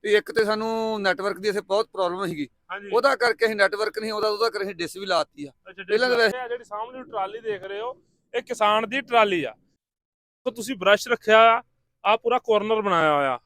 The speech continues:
Speaker 2: ਹਰ ਬੰਦੇ ਦਾ। ਵਨ, ਇੱਥੇ ਨਾਲ ਚਾਰਜਿੰਗ ਪੋਰਟ ਆ ਪੂਰਾ। ਉਸ ਤੋਂ ਬਾਅਦ ਪੱਖਾ ਲੱਗਾ, ਉੱਥੇ ਵੀ ਪੱਖਾ ਲੱਗਾ,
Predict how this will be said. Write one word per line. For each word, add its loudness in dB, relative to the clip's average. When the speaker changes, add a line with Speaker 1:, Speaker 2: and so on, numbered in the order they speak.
Speaker 2:
ਹਰ 2
ਬੰਦੇ 0
ਦਾ। 2
ਵਨ, 0
ਇੱਥੇ 0
ਨਾਲ 2
ਚਾਰਜਿੰਗ 2
ਪੋਰਟ 2
ਆ 4
ਪੂਰਾ। 8
ਉਸ -2
ਤੋਂ -6
ਬਾਅਦ 4
ਪੱਖਾ 0
ਲੱਗਾ, 6
ਉੱਥੇ -2
ਵੀ 4
ਪੱਖਾ -2
ਲੱਗਾ, -2